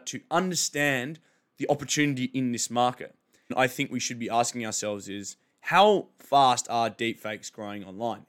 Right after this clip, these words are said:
Is the prominence of deepfakes growing?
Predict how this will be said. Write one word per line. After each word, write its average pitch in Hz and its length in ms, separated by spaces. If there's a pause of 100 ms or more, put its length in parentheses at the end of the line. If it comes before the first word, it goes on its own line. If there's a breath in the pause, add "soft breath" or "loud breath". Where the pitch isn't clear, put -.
Is 147 140
the 135 80
prominence 165 800
of 123 180
deepfakes 120 540 (100)
growing? 120 480